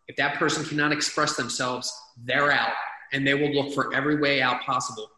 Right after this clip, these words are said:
But at that point, dude, I know for a fact you were the number one prospect in the draft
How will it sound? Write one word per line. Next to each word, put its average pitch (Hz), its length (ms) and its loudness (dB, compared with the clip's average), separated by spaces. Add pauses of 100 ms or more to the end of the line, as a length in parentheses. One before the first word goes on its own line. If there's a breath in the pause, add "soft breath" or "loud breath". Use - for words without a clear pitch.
But 143 100 0
at 135 80 -4
that 175 200 2
point, 208 200 2
dude, 151 260 2
I 147 80 2
know 185 140 4
for 131 180 2
a 131 40 -2
fact - 600 -2 (1700)
you 135 240 4
were 147 580 4 (300)
the 135 80 -2
number 165 280 4
one 160 240 6
prospect 156 720 2 (100)
in 147 100 -2
the 127 60 -2
draft 131 560 0